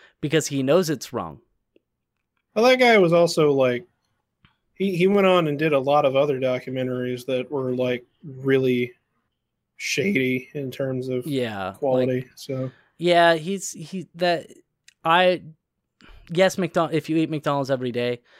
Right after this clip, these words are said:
Speaker 1: probably not the healthiest thing, but you're not going to get fat as long as you watch your calories and, and carbs.
Speaker 2: Yeah, but you, I mean, you can't, you can't do that eating McDonald's every day.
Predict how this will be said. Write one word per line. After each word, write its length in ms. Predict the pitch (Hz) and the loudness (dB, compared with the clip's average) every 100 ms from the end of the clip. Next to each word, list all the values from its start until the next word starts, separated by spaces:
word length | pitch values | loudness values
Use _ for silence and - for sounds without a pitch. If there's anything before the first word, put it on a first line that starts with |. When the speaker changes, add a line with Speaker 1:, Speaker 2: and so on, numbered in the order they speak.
| _ _ - | _ _ -10
Speaker 1:
probably 520 | - 143 139 135 143 | 0 0 0 -2 -2
not 180 | 135 127 | 0 -4
the 80 | 120 | -4
healthiest 480 | 123 - 131 120 | -6 -4 -8 -6
thing, 300 | 139 131 135 - _ _ _ | -6 -6 -10 -16 _ _ _
but 260 | 139 127 120 _ _ - | 0 0 0 _ _ -20
you're 400 | 135 131 131 123 | -10 -4 -4 -2
not 320 | 131 131 - | -2 -4 -4
going 300 | 147 135 123 | -4 -4 -8
to 240 | - 131 | -10 -10
get 280 | 123 131 - | -6 -8 -8
fat 360 | - 143 135 - | -4 -2 -2 -6
as 180 | 131 | -10
long 200 | 120 123 | -8 -8
as 120 | 120 127 | -8 -8
you 100 | 113 | -6
watch 280 | 113 - | -6 -8
your 60 | 110 | -12
calories 640 | - 107 98 101 95 98 - | -8 -8 -6 -6 -8 -10 -16
and, 360 | - 90 85 - - | -14 -14 -14 -18 -18
and 200 | 120 104 | -16 -14
carbs. 340 | - 95 67 - | -12 -12 -12 -4
Speaker 2:
Yeah, 240 | 165 151 | 2 2
but 120 | 151 | 0
you, 200 | 139 135 - - 160 | -2 -4 -6 -2 0
I 40 | |
mean, 180 | 143 131 | 2 0
you 100 | 127 | -2
can't, 400 | - 156 127 104 - _ _ _ _ - | -2 0 0 -4 -16 _ _ _ _ -20
you 100 | 135 | -14
can't 340 | - 147 139 | -2 -2 -2
do 160 | - 131 | -2 -2
that 200 | 123 120 | -2 0
eating 240 | 120 185 | -2 -4
McDonald's 460 | 120 - 135 113 110 | -10 -8 -10 -10 -12
every 200 | 110 - | -16 -16
day. 180 | - | -20